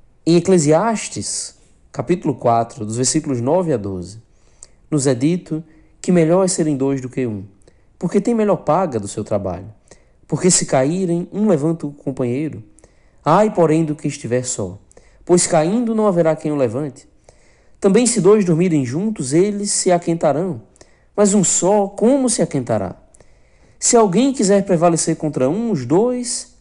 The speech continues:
lhe resistirão. O cordão de três dobras não se rebenta com facilidade. É uma bênção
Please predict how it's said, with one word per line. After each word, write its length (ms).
lhe 80
resistirão. 640
O 100
cordão 720
de 140
três 480
dobras 680
não 120
se 160
rebenta 540
com 120
facilidade. 680
É 120
uma 160
bênção 580